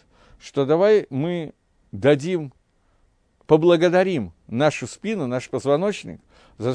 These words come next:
то, что он автоматически наклоняется, когда мы доходим до слов «Мадим Анахну»,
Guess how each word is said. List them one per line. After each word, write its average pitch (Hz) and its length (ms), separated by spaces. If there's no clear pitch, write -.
то, 185 200
что - 160
он 156 80
автоматически 151 840
наклоняется, 135 720
когда 127 280
мы 127 120
доходим 113 480
до 113 100
слов 120 320
«Мадим 110 340
Анахну», 127 480